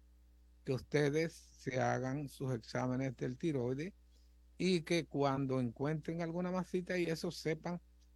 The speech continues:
que aquí en la Policlínica del doctor Eduardo Rodríguez tenemos disponible, eh,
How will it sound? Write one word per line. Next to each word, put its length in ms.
que 240
aquí 320
en 80
la 140
Policlínica 600
del 160
doctor 480
Eduardo 380
Rodríguez 460
tenemos 400
disponible, 800
eh, 500